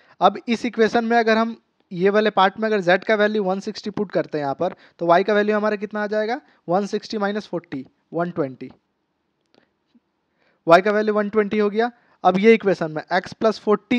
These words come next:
is equal to Y है हमारा, ये इक्वल ही है, मैं साइड में ही लिख देता हूँ यहाँ पर, X plus forty is equal to Y है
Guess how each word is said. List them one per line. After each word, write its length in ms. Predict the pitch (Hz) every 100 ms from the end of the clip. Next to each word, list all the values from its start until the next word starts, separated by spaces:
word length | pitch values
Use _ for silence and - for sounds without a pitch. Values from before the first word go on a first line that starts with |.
| 226
is 80 | 190
equal 260 | 208 208 202
to 140 | 240
Y 140 | 196 170
है 120 | 175
हमारा, 380 | 147 131 131 139 _ _ _ _ _ _ _
ये 240 | - 185 180
इक्वल 260 | 185 208
ही 80 | 196
है, 160 | 202 202 _ _ _ _ -
मैं 120 | 170
साइड 200 | 165 165
में 80 | 170
ही 60 |
लिख 120 | 165
देता 200 | 147 147
हूँ 80 | 143
यहाँ 100 | 139
पर, 160 | 139 165 _ _ _ _ _
X 280 | - 165 -
plus 280 | - 202 196
forty 420 | - 175 165 208 208
is 60 | 202
equal 200 | 208 196
to 60 | 185
Y 100 | 156
है 220 | 143 139